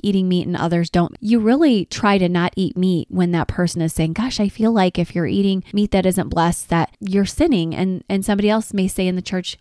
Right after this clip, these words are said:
"Well, as long as God blesses it, it's okay." It's kind of like that. Like, if one of you feels it's okay and the other doesn't, you guys can decide together how that's gonna look. But try to allow each person to have and to keep their view on things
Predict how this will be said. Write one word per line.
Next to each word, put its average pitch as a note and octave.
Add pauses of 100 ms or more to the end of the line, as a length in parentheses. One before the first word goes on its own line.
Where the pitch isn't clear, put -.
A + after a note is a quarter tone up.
"Well, F#3
as F#3+
long C#4+
as D#4
God B3+
blesses G#3+
it, -
it's -
okay." E3+
It's -
kind E4
of C4+
like F#3
that. D#3+
Like, E3+ (280)
if G#3
one B3+
of D4
you C4+
feels A3+
it's G3+
okay F#3+
and F#3
the F3
other E3+
doesn't, D#3+
you G#3+
guys A#3
can -
decide F#3
together D#3+
how D#3+
that's D3
gonna D#3
look. D3+ (320)
But A#3+
try B3
to -
allow G3 (100)
each A#3
person F3+ (320)
to B3+
have F#3+
and B3+
to A#3+
keep F#3
their F3
view F#3+
on A3
things D#3+